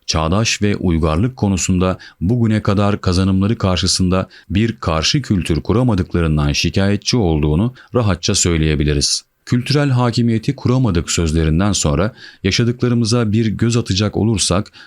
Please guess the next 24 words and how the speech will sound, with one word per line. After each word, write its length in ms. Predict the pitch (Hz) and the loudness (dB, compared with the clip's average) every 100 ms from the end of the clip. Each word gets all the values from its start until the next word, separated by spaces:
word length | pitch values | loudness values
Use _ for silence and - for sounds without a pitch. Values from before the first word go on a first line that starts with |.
| _ | _
kurulan 580 | - 110 120 120 117 80 | -2 0 2 0 0 0
beş 240 | 90 107 - | 0 0 -2
on 220 | 110 131 | 0 0
kişilik 500 | 113 92 101 104 - | 0 0 0 0 -4
İslamcı, 640 | - 95 - 101 98 98 110 - - | -4 -4 0 0 0 -2 -4 -8 -10
şeriatçı, 640 | - 92 98 98 - 98 | -2 0 2 0 -2 -4
tamamen 520 | - 85 107 131 123 | -2 0 2 2 0
kökten 560 | 120 - - 113 127 117 | -2 -4 -2 -2 0 2
dinci 320 | 85 80 73 | 2 0 0
bir 160 | 117 117 | 0 0
takım 340 | 98 80 73 | -2 0 0
derneklerin 640 | 85 90 85 - 78 107 - - - | 2 2 0 0 0 0 -4 -8 -2
on 260 | 123 139 | 0 2
dört 220 | 127 131 - | 0 -2 -4
ahlaksız 680 | 98 87 104 - 131 123 | -2 0 0 0 -2 -2
festivali 500 | - 101 - 101 107 | 0 -2 0 0 2
yasaklattık 880 | 120 101 107 98 107 101 - 117 - | 2 0 0 0 -2 -2 -4 -4 -6
açıklamalarını, 880 | - - 82 - 76 76 76 78 123 127 - | -6 -4 -4 -2 0 2 2 0 0 -4 -8
iktidarın 600 | 98 - 117 123 123 131 131 - _ | -6 -2 0 2 2 -2 -4 -16 _
kültürel 540 | - 98 - 131 139 | -4 -2 0 0 0
hakimiyetini 760 | 120 113 104 113 113 110 113 113 | 0 0 0 0 0 0 0 0
kurma 380 | - 82 85 127 | 0 0 2 2
yolunda 400 | 113 87 76 73 | 2 2 2 0
girişimleri, 720 | 73 90 - 85 76 73 110 | 0 0 0 0 2 0 -2